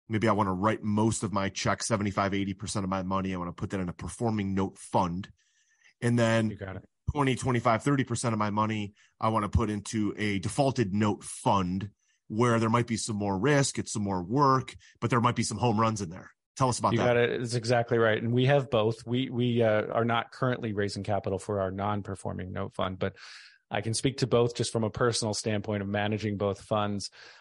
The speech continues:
Speaker 2: Um, our non-performing note fund has a three-year hold. And the real reason for that, meaning you're, you're committing to putting your money into the fund for three years. The reason for that really is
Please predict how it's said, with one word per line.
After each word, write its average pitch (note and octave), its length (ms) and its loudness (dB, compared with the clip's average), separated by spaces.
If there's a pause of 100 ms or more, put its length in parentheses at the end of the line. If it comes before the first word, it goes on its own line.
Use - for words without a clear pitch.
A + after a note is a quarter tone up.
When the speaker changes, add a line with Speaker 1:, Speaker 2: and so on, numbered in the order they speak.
Speaker 2:
Um, G#2 400 0 (400)
our A2+ 180 4
non-performing A2+ 800 0
note G2 300 -4
fund G2 400 -2 (540)
has G#2+ 240 0
a G#2+ 40 2
three-year A2+ 460 0
hold. G#2 380 0
And G#2+ 180 -2
the G2+ 60 -4
real A2 280 0
reason A#2+ 360 2
for G#2+ 140 -2
that, F#2+ 280 2 (180)
meaning B2 260 2
you're, A#2 260 0
you're A2+ 160 0
committing A#2+ 420 0
to - 120 -14
putting A2 220 -4
your G2+ 300 -2
money G#2+ 260 0
into G2 280 -4
the F#2+ 80 -6
fund G2 280 -4
for F#2 140 -8
three G2 240 -6
years. F#2+ 320 -6 (600)
The A2 120 0
reason D3 340 4
for A2+ 140 2
that G2+ 180 2
really A#2 320 4
is G2+ 280 -2